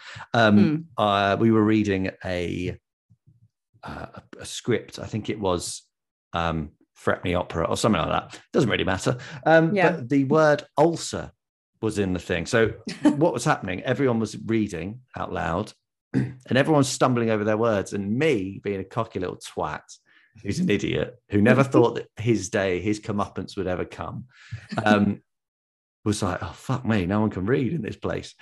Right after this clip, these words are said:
Speaker 1: And then so it got round to me. And then I read the se-, word ulcer,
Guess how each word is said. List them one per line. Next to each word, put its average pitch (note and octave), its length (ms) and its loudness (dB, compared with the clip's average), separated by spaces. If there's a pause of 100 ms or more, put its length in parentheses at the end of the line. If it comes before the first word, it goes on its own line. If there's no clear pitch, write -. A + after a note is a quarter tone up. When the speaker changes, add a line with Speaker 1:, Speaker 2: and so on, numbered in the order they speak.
(360)
Speaker 1:
And B2 120 2
then B2 140 4
so C3+ 220 0
it C#3+ 180 -2
got D#3 200 0
round B2 260 2
to C#3 100 -6
me. B2+ 380 -2 (400)
And B2+ 120 0
then B2+ 120 2
I C3+ 160 2
read B2 260 -2
the A#2 120 -4
se-, - 340 -8
word A#2 400 2
ulcer, C3+ 500 -2